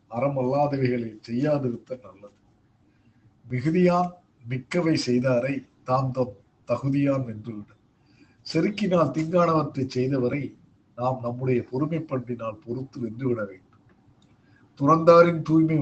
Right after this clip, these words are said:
உடையர் இறந்தார் வாய் இன்னாச்சொல் நோக்கிப்பம். வரம்பு கடந்து நடப்பவரின் வாயில் பிறக்கும் கொடும் சொற்களை பொறுத்து கொள்பவர்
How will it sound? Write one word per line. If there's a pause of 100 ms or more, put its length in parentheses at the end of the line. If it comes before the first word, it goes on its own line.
உடையர் (160)
இறந்தார்
வாய்
இன்னாச்சொல்
நோக்கிப்பம். (840)
வரம்பு
கடந்து
நடப்பவரின்
வாயில்
பிறக்கும்
கொடும்
சொற்களை (120)
பொறுத்து
கொள்பவர்